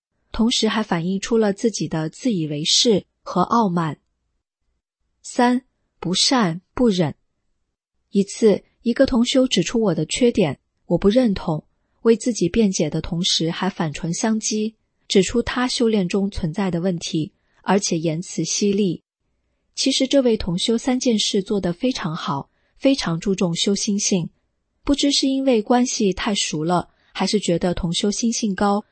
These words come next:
所以伤人的话脱口而出。回家后，我非常懊悔和无地自容。仔细想想那天的事，在那短短的几分钟里，真是暴露出了很多人的东西。首先是不让人说，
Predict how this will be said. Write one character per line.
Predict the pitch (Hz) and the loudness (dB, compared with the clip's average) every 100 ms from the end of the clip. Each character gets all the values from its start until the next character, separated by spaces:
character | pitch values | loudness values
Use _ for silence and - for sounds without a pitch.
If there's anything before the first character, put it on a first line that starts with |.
| _ | _
所 | - 208 | -4 0
以 | 233 185 | 2 2
伤 | - 247 | 0 0
人 | 254 185 | 0 0
的 | 180 | 0
话 | - 202 175 | -2 -2 -2
脱 | 175 - | -4 -4
口 | 240 - | -4 -4
而 | 151 143 | -4 -6
出。 | - - 196 202 _ _ _ _ _ _ _ | -8 -2 -2 -2 _ _ _ _ _ _ _
回 | - 185 | -4 -2
家 | 190 202 | 2 2
后， | 202 202 170 _ _ | 2 0 -2 _ _
我 | - 202 | 0 2
非 | - 269 | 4 2
常 | - 180 | 2 -2
懊 | - 269 214 | 2 0 0
悔 | - 170 156 | -2 -2 -2
和 | - 175 | -2 -2
无 | 175 175 | -2 -4
地 | 240 208 | -2 -2
自 | - 220 | 2 2
容。 | 170 147 151 240 _ _ _ _ | 2 -2 -2 -10 _ _ _ _
仔 | - 220 | 0 2
细 | 294 | 2
想 | 269 202 233 | 2 0 0
想 | 202 160 | 0 0
那 | 196 202 | 0 0
天 | - 226 | 0 0
的 | 190 | 2
事， | - 202 170 - _ _ | 2 4 2 0 _ _
在 | - 208 | 2 4
那 | 202 190 | 4 2
短 | 185 180 185 | 2 0 2
短 | 190 151 | 0 0
的 | 175 | -2
几 | - 160 | 0 -2
分 | - 214 | 0 0
钟 | 247 240 | 2 2
里， | 208 151 _ _ _ - | 0 -2 _ _ _ -2
真 | 277 | 0
是 | 294 | 2
暴 | 269 254 233 | 2 2 2
露 | 226 | 0
出 | - 254 | 0 2
了 | 233 | 2
很 | 226 165 | 0 -4
多 | 160 190 | 0 0
人 | 190 151 165 | 0 -2 -2
的 | 202 | -2
东 | 190 180 | 0 0
西。 | - 175 156 _ _ _ _ _ | -2 -2 -4 _ _ _ _ _
首 | - 196 | 0 2
先 | 185 247 262 | 2 2 2
是 | - | 0
不 | - 180 | 0 2
让 | 247 214 | 2 2
人 | 170 160 | 0 -2
说， | - 233 220 220 | 2 4 4 0